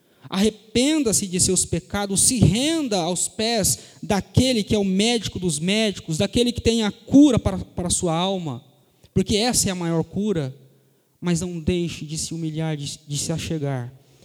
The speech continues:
diante do Mestre Jesus. Em busca da solução que precisamos, pode ser que fiquemos, em terceiro lugar, enfraquecidos. Doze anos,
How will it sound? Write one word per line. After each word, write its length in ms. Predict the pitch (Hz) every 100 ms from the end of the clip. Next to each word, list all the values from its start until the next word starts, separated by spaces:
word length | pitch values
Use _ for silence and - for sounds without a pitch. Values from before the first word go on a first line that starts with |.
| -
diante 400 | 135 123 151 143
do 100 | 143
Mestre 380 | 139 127 92 120
Jesus. 720 | 117 117 107 - - - - - _ _ _ _ _ _ _ - 151
Em 200 | 196 190
busca 460 | 247 302 254 220
da 100 | 202
solução 520 | 185 202 202 175 226 208
que 120 | 202
precisamos, 840 | 190 190 185 151 226 240 226 196
pode 280 | 208 202 180
ser 220 | - 202
que 100 | -
fiquemos, 920 | 190 - 190 196 190 180 - - - _ _ _ _ _ _ _ _ _ -
em 80 | 180
terceiro 420 | 185 165 180 160
lugar, 500 | 160 147 151 139 131 - _ _ _ _ _ -
enfraquecidos. 1300 | 151 - 147 - 160 - 113 - - - - - _ _ _ _ _ _
Doze 540 | 131 127 214 190 165
anos, 680 | 165 135 - - - - -